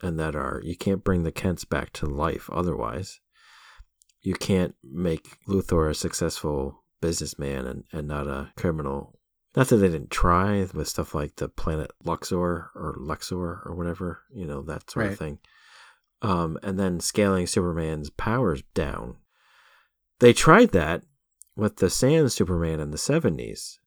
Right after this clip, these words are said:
Speaker 1: and that didn't keep in the way that throwing all the Silver Age stuff out by Byrne didn't keep either. The, the, the
Speaker 2: Mm-hmm.
Speaker 1: stuff wants to come back,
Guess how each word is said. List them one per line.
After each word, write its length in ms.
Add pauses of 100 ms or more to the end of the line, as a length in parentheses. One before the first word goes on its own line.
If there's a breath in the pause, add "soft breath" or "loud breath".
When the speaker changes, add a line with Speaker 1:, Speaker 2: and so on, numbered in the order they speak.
(140)
Speaker 1:
and 180
that 240 (800)
didn't 380 (320)
keep 440 (120)
in 100
the 100
way 240
that 280 (300)
throwing 400
all 120
the 100
Silver 340
Age 200
stuff 260
out 320
by 160
Byrne 460
didn't 360
keep 380
either. 540
The, 80
the, 60 (400)
the 80
Speaker 2:
Mm-hmm. 20
Speaker 1:
stuff 420 (640 soft breath)
wants 400
to 80
come 240
back, 420